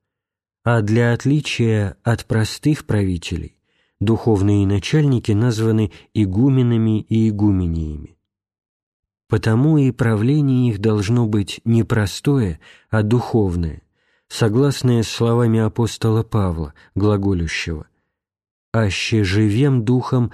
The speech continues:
духом и доходим. Не бываем тщеславни, друг друга раздражающе, друг другу завидяще».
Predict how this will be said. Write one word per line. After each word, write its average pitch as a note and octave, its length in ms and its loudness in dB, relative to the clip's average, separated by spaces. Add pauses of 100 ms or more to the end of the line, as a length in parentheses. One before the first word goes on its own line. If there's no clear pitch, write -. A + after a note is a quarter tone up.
(220)
духом A#2 720 0
и A#2 80 2
доходим. G#2+ 680 -2 (540)
Не A2 180 2
бываем B2 600 2
тщеславни, G#2+ 880 -2 (260)
друг G2+ 340 0
друга G2 400 0
раздражающе, F#2+ 1080 -2 (300)
друг G#2 320 0
другу G2+ 360 0
завидяще». F#2+ 880 -2